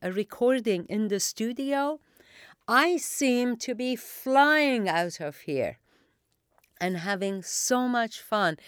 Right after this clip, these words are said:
And I am so energized just simply spending the time to talk about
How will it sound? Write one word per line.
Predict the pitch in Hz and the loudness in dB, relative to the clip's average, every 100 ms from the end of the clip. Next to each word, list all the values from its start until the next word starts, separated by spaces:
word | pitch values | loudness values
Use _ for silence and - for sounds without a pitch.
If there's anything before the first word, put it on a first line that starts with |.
| - - - 208 | -20 -20 -8 -2
And | 208 | 0
I | 208 226 | 2 4
am | 220 214 | 2 0
so | - - 226 233 - - | -2 0 0 -2 -4 0
energized | 254 285 294 220 233 202 180 165 - - - | 4 6 6 4 2 4 2 0 -10 -18 -20
just | - 330 330 - - | 0 4 4 4 -2
simply | 311 349 330 - 269 254 247 226 - - - | 2 4 2 -2 -2 0 0 -6 -18 -20 -20
spending | - - - - 277 277 269 269 254 | -6 -2 -2 4 6 6 2 0 2
the | 254 | 0
time | - - 220 226 233 - | -2 -4 -2 0 -2 -2
to | 302 | -4
talk | - - - 349 427 - 330 | -4 -8 -4 4 4 4 -2
about | 247 196 165 135 143 - | 0 6 6 6 2 -8